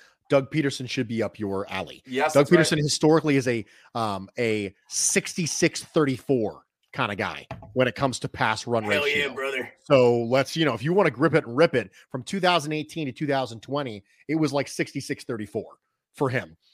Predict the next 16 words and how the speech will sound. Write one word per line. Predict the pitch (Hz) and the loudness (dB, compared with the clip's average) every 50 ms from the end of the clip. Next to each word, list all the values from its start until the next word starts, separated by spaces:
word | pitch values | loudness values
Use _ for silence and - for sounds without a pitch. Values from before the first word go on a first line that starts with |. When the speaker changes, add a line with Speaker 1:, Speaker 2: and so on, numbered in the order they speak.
| _ - _ _ _ _ - | _ -20 _ _ _ _ 2
Speaker 1:
Anthony | 175 185 170 - 175 143 | 2 2 2 0 -4 0
Cole | - - 175 165 147 | 4 6 6 6 6
says, | - - 151 131 120 113 - - 107 | 4 4 4 4 2 2 -4 -10 -2
"Dan | 104 147 147 170 180 | 2 2 2 4 4
Orlovsky." | 180 170 156 143 131 131 127 139 135 - - - - 113 90 85 _ _ _ _ | 4 4 4 4 2 2 0 0 -2 -6 -8 -14 -12 -14 -14 -16 _ _ _ _
Now, | 151 147 135 165 180 | -2 0 2 2 2
I, | 170 | 4
I | 160 | 4
wanna | 175 214 208 - | 4 4 2 0
talk | - 202 175 | -2 -2 0
about | - 151 143 | 0 0 0
this | - 139 - | 0 -2 -4
a | 143 | -4
little | 131 120 | -2 -2
bit | 104 107 95 | -2 -4 -6
because | - 107 139 123 - | -4 -2 -2 -2 -2